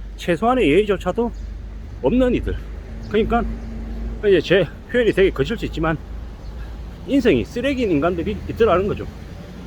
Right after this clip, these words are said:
저는 이제 그게, 그게 바깥 세상에서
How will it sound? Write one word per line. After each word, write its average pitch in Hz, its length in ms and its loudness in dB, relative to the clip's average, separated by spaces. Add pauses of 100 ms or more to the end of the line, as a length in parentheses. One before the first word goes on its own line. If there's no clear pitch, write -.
저는 247 240 4
이제 131 120 4
그게, 160 500 2 (480)
그게 151 280 2 (440)
바깥 165 240 2
세상에서 175 920 0